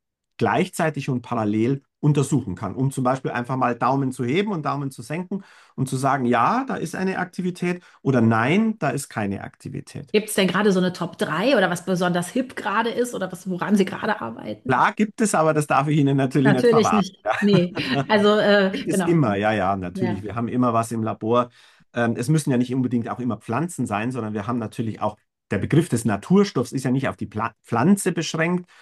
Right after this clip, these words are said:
Speaker 1: sondern es können ja auch Naturstoffe aus Pilzen sein, aus Flechten, aus
Speaker 2: Mhm.
Speaker 1: Bakterien, aus
Speaker 2: Verstehe.
Speaker 1: allem Möglichen. Ja. Und natürlich haben wir da immer heiße Dinge, die wir untersuchen.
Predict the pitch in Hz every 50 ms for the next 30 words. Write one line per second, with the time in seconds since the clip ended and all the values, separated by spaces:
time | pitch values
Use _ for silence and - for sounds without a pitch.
0 | - _ - - 110 110 107 107 101 - - 123 131 135 127 117 87 87 98 117
1 | 117 113 117 - - 156 147 139 - 143 123 117 - 113 - 107 113 123 123 120
2 | - _ - - 113 117 127 131 123 110 - - - - - - - 82 82 80
3 | 82 87 - - 113 131 135 135 131 131 - - - - 95 92 101 107 101 -
4 | - - _ - 82 90 - - - - - - - - - 135 156 190 214 202
5 | 147 135 139 - - - - - - 98 104 107 107 107 98 98 92 90 90 87
6 | 85 85 85 87 - - _ _ _ - 117 117 117 - - 120 117 120 113 110
7 | 104 104 104 110 113 - - 90 - - 85 90 92 - _ - - 98 95 -
8 | - _ - _ _ _ - 160 160 135 117 - - 170 156 135 113 113 110 110
9 | 113 107 101 104 101 - 127 135 123 110 107 107 110 113 135 - 143 120 139 143
10 | 160 160 160 156 - _ _ _ _ - - 123 113 - 143 135 123 131 127 -
11 | 127 139 135 135 120 113 127 180 185 170 - 175 170 165